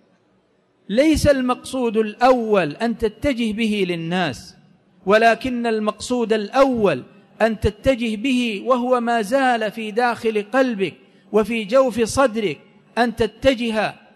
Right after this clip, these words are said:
إلى الأمر المقابل، وهو هذه النفس. تسعى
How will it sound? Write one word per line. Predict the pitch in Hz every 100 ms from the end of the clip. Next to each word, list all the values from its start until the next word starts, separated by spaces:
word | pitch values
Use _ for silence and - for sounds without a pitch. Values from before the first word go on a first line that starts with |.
| _ -
إلى | 247
الأمر | 233 226 247 233 220
المقابل، | 214 208 196 220 247 269 294 285 - _
وهو | 196 202 196
هذه | 185 196 185 160 151
النفس. | 139 143 123 - - - _ _ _ _ _ _ _ _ _
تسعى | 277 285 - 214 196